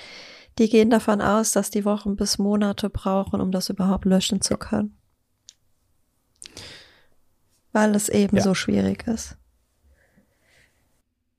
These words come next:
Speaker 2: Nee, da ist kein genauer Wert dabei. Ah, okay. Ähm, ja, sorry, also ich hab dafür tatsächlich keinen Wert gefunden. Ich kann aber mal sagen, was, ähm,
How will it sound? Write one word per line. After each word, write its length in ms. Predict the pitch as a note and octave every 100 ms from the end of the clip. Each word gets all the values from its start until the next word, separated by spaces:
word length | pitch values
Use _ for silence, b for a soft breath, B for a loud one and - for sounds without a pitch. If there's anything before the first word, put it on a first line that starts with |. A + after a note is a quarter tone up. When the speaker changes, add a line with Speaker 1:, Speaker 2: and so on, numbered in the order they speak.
| _ _ _ _ _ - b b b -
Speaker 2:
Nee, 120 | A#2+
da 80 | A2+
ist 120 | A#2
kein 200 | - A#2+
genauer 340 | A#2 A2+ A2+ A#2
Wert 220 | A#2 -
dabei. 380 | B2+ B2 B2 - _ _ _ _ _ _ _ _ _ _ _ _ b b b b
Ah, 240 | C3 C3 -
okay. 320 | C#3 C3+ A2 - B B B B
Ähm, 400 | D3+ D3+ C#3 - -
ja, 180 | D#3 E3
sorry, 300 | F3 E3+ D#3+
also 180 | C#3+
ich 140 | D3+ D3+
hab 180 | - -
dafür 400 | - D3+ F3 F#3+
tatsächlich 420 | C#3+ - E3 -
keinen 320 | - D3 D3
Wert 220 | C3+ C#3+ -
gefunden. 360 | C3+ - F#3+
Ich 100 | C3
kann 160 | - F3
aber 180 | D3+ C3+
mal 160 | B2+
sagen, 380 | B2+ C3+ C#3+ B2+
was, 320 | B2+ B2+ - -
ähm, 360 | A#2+ A2+ A2+